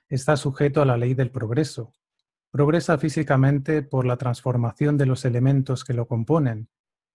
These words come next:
y moralmente por la purificación de los espíritus encarnados y desencarnados que lo pueblan. Este proceso se realiza de manera paralela.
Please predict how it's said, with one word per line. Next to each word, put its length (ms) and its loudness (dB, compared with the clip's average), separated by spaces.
y 100 0
moralmente 1000 2
por 160 0
la 160 0
purificación 1000 0
de 120 0
los 180 2
espíritus 560 -2
encarnados 880 0
y 120 -4
desencarnados 960 -2
que 120 -2
lo 180 -4
pueblan. 520 -4
Este 240 0
proceso 600 0
se 180 -2
realiza 640 -2
de 120 -2
manera 580 0
paralela. 720 0